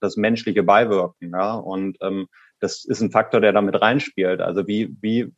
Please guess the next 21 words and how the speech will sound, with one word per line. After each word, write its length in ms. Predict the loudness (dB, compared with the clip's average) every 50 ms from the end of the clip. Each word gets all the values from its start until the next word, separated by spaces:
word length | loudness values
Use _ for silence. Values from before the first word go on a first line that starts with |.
| _
wird, 480 | -6 0 2 4 4 4 2 0 -16 -20 _ _ -20 _ _ _ _ _ 0
ähm, 560 | 2 4 4 4 4 4 2 0 -2 -4 -4 0
letztlich 380 | 2 2 2 2 0 -2 2 2
das 180 | 2 0 0
Klima 500 | -4 -2 0 0 2 2 4 4 4 4
und, 440 | 2 0 -2 -4 -4 -4 -4 -6 -6
ähm, 460 | -6 -6 -4 -4 -6 -6 -6 -8 -8 -10 _ _ _ -2
der 100 | 0 0
Boden 580 | 4 4 4 4 4 2 2 0 -2 -2 -2 -4
und 380 | -4 -4 -6 -6 -6 -6 -2 -2
die 80 | 0
Rebsorten 640 | 2 2 2 2 0 0 2 4 4 4 2 0 -4
in 140 | -4 -2 -2
dem 160 | 0 -2 0
Boden, 340 | 0 0 2 2 2 0 0
wie 140 | 0 2 4
werden 180 | 4 4 4 4
die 80 | 2
interpretiert 680 | 0 2 0 0 0 0 -2 -2 -2 -2 -2 0 0 0
und 120 | -2 -4 -6
wie 200 | -4 -6 -6